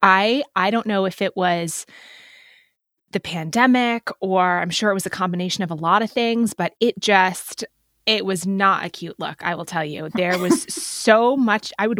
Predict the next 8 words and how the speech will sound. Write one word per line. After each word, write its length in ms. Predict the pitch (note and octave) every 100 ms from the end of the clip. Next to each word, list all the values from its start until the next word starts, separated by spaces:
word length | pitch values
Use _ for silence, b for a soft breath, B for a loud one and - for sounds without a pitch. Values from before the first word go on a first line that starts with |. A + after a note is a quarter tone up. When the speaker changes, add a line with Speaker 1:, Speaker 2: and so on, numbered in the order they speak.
| E3+ E3+
Speaker 1:
watch 360 | G3+ D#4 -
myself 420 | B3 G3+ F3+ E3+
be 160 | - E3
so 720 | - - - - A3+ C4 F4+ D#4+
judgmental 1080 | A3 F#3+ F3 - E3 C4 F4+ - A3 D#3 F#3
of 80 |
other 300 | F3 E3 -
people, 420 | - - D4 C#4+